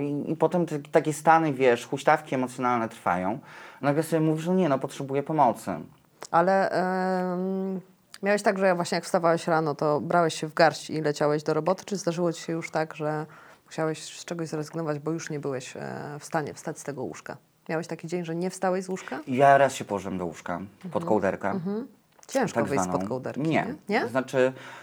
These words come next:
Speaker 1: nie, akurat mi nie było ciężko. W sensie, y, potrzebowałem tylko bodźca dobrego.
Speaker 2: Mhm.
Speaker 1: E, i tym, bo, ponieważ to jest jakby, zbiegły się dwie rzeczy. E, w sensie najpierw zdiagnozowano,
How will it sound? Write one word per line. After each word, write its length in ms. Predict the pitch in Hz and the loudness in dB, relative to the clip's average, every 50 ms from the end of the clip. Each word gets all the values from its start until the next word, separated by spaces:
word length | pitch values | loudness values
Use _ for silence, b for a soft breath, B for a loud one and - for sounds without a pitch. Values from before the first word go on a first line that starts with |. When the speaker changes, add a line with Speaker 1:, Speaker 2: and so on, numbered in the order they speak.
| B B B - | B B B 2
Speaker 1:
nie, 280 | 302 269 180 135 120 | 4 6 8 8 8
akurat 440 | 120 160 165 190 185 175 180 - - | 8 8 8 8 8 8 8 4 -2
mi 160 | 175 170 165 | 0 0 2
nie 100 | 156 135 | 2 2
było 180 | 117 107 98 98 | 2 2 2 0
ciężko. 440 | - - 87 82 - - - 85 90 | 0 -4 -8 -8 -6 -4 -4 -4 -4
W 40 | |
sensie, 360 | - - 123 117 113 - - 135 131 127 127 127 - - 120 117 120 117 113 120 127 | -6 -6 -6 -6 -4 -2 0 2 2 4 2 2 2 2 2 2 0 0 -2 -4 -4
y, 40 | 127 | -6
potrzebowałem 440 | 127 143 139 - 147 143 135 131 127 | -6 -8 -6 -4 -2 -2 -2 -2 0
tylko 140 | - - 120 | 2 2 4
bodźca 300 | 107 107 101 - - 95 | 4 4 4 2 0 -2
dobrego. 380 | 87 90 - 87 80 78 95 | -2 0 0 0 0 0 -2
Speaker 2:
Mhm. 280 | 107 - 151 180 196 233 - B B B B B B B | -4 -4 -4 -6 -6 -6 -8 B B B B B B B
Speaker 1:
E, 340 | - 117 117 117 117 113 82 | 2 4 6 8 6 6 4
i 100 | 104 131 | 2 0
tym, 200 | 131 143 143 139 | -2 -2 -2 0
bo, 120 | 127 120 92 120 127 123 123 | 0 0 0 -2 -4 -4 -4
ponieważ 420 | - 139 135 135 135 143 135 - - | -4 -4 -2 0 2 0 0 0 -2
to 200 | - - 135 131 | -4 0 0 0
jest 200 | 131 131 - - | 0 -2 -4 -4
jakby, 460 | 135 127 127 120 117 123 120 120 - - - 120 120 | -2 -2 -2 0 2 4 4 4 4 2 0 -2 -4
zbiegły 420 | 127 131 - 143 147 139 139 139 135 | -6 -4 -2 -2 -2 0 -2 -4 -4
się 140 | - - 123 | -4 -6 -6
dwie 200 | 123 120 131 127 | -4 -4 -2 0
rzeczy. 360 | 113 104 95 92 - - 87 | 2 0 0 0 -4 -8 -8
E, 560 | 82 76 55 50 - - - 95 95 95 95 95 | -6 -6 -6 -8 -8 -8 -6 -6 -4 -4 -4 -6
w 40 | 95 | -8
sensie 760 | - - 113 107 107 107 - - - 117 110 110 107 110 113 117 - - _ _ _ _ _ _ _ _ _ _ _ B B B B B B B B B B B B B B B B B B B B _ | -8 -6 -4 -4 -4 -4 -6 -4 -2 -2 0 0 0 0 -2 -6 -10 -20 _ _ _ _ _ _ _ _ _ _ _ B B B B B B B B B B B B B B B B B B B B _
najpierw 340 | 120 139 165 170 160 175 151 | 6 8 8 8 8 6 4
zdiagnozowano, 960 | 147 151 151 135 143 139 127 139 135 131 143 143 143 143 139 135 131 131 135 | 6 4 4 4 4 4 4 4 6 8 8 8 10 10 8 10 10 10 10